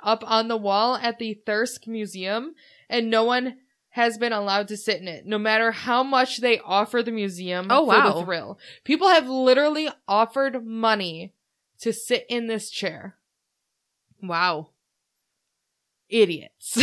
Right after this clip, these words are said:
Speaker 1: <laughs>
Speaker 2: They are idiots, but the, good for the museum for being like, "No."
Speaker 1: Yeah. So,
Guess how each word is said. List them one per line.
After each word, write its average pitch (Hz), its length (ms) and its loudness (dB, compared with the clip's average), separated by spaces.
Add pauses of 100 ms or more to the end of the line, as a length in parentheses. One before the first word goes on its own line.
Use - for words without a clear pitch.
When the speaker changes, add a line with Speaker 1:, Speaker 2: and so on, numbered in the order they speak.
(160)
Speaker 1:
<laughs> - 120 -10
Speaker 2:
They 302 160 4
are 330 180 6
idiots, 262 540 2
but - 140 8
the, 294 180 2
good 311 160 4
for 440 180 4
the 403 100 0
museum 262 460 2
for 240 120 0
being 233 180 0
like, 196 180 -2
"No." 175 920 -4 (320)
Speaker 1:
Yeah. 214 300 -4 (340)
So, 262 540 2